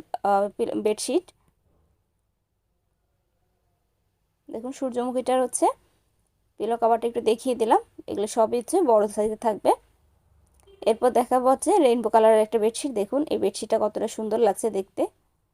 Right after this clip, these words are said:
দেখিয়ে যেন চোখ জুড়িয়ে যায়। দেখুন কতটা সুন্দর।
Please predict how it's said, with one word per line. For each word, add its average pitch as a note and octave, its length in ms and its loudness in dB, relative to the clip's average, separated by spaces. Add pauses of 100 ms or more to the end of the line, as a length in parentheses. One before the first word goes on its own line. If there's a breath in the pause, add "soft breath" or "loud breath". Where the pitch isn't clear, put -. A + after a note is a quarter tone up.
(300)
দেখিয়ে A3 360 0
যেন G#3+ 200 -6
চোখ G#3+ 220 -2
জুড়িয়ে G3+ 300 -2
যায়। G#3 200 2 (1160)
দেখুন - 340 -8 (280)
কতটা - 260 -6
সুন্দর। A3+ 440 0